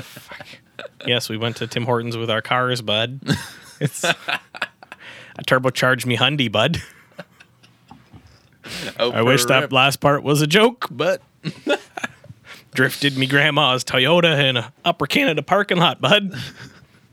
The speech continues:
Speaker 1: Also,
Speaker 2: Dude, this is not what city boys used to do.
Speaker 1: No, 'cause there's no parking lots to drift in.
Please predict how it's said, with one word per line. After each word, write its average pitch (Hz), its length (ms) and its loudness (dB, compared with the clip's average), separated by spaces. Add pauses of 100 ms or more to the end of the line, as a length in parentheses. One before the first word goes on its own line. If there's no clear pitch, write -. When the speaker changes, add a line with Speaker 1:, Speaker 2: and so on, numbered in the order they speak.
(380)
Speaker 1:
Also, 92 320 -2
Speaker 2:
Dude, - 80 -12 (120)
this - 280 -2
is 104 80 -6
not 101 160 0
what 101 120 -4
city 95 260 -8
boys - 360 -14
used 110 160 -14
to 104 80 -8
do. 104 300 -6 (400)
Speaker 1:
No, 160 220 0
'cause 117 140 -4
there's 117 160 -4
no 127 100 0
parking 135 280 -2
lots 120 240 -2
to 110 80 -6
drift 123 300 -2
in. 92 200 -4